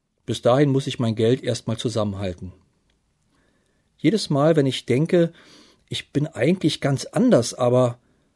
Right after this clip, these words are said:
dann habe ich verloren, bin der Versuchung erlegen. Die Versuchungsgeschichte fragt,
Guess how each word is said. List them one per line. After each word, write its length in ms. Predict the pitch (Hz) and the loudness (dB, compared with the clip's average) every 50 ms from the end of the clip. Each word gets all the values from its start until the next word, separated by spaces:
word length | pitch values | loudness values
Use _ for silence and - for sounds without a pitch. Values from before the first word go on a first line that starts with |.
| _ _ _ _ _ _ _ _ _ _ _ _ | _ _ _ _ _ _ _ _ _ _ _ _
dann 180 | - 123 120 117 | -6 -4 -4 -2
habe 160 | 135 131 131 | -2 -2 -2
ich 100 | 123 - | -2 -2
verloren, 540 | - 139 131 131 135 131 117 110 95 87 90 - _ _ _ _ _ _ _ _ _ _ _ _ _ | -2 0 2 4 4 2 2 0 -4 -8 -10 -12 _ _ _ _ _ _ _ _ _ _ _ _ _
bin 100 | - 107 | -8 -6
der 80 | 110 110 | -4 -4
Versuchung 540 | - - 113 104 113 127 131 - 135 120 - | -4 -2 -4 -2 0 -2 -2 -2 -2 -4 -4
erlegen. 480 | - 113 104 107 104 98 90 87 82 - - _ _ _ _ _ _ _ _ _ _ _ _ _ _ _ _ _ _ _ _ _ _ _ _ _ _ _ _ _ _ _ - | -4 -4 -2 -2 -4 -4 -6 -10 -14 -14 -18 _ _ _ _ _ _ _ _ _ _ _ _ _ _ _ _ _ _ _ _ _ _ _ _ _ _ _ _ _ _ _ 0
Die 80 | 156 | 2
Versuchungsgeschichte 920 | - 170 156 202 269 247 233 220 - - 208 190 - - 196 190 - - 151 | 4 4 4 4 4 2 2 0 0 -2 -2 -2 0 -2 -2 -2 -2 -6 -6
fragt, 640 | - - - 117 113 127 147 165 - _ _ - | -6 -6 -6 -4 -2 -2 -2 -4 -6 _ _ -20